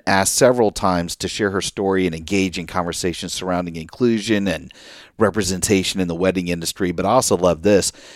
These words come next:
She was recognized on the Senate floor in California in two thousand eighteen for her work in the L G B T Q plus community. And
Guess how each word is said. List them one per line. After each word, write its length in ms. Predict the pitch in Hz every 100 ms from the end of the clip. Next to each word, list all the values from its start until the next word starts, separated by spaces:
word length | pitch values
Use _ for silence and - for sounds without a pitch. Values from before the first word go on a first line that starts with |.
| -
She 120 | - 117
was 160 | 98
recognized 720 | 95 110 113 117 110 107 107
on 60 | 104
the 60 | 90
Senate 360 | - 101 98
floor 360 | - 104 92 90
in 60 |
California 640 | 85 92 90 - 98 95 85
in 80 |
two 120 | 82 110
thousand 380 | 98 90 87
eighteen 420 | 87 85 - 92 85
for 180 | -
her 120 | 87 87
work 400 | 82 90 90 -
in 400 | 110 113 120 123 - - -
the 120 | - 104
L 100 | 104
G 120 | 92
B 200 | 82 92
T 280 | 85 92 87
Q 300 | - - 90
plus 380 | - 87 85 -
community. 520 | - 87 85 82 82
And 180 | 82 82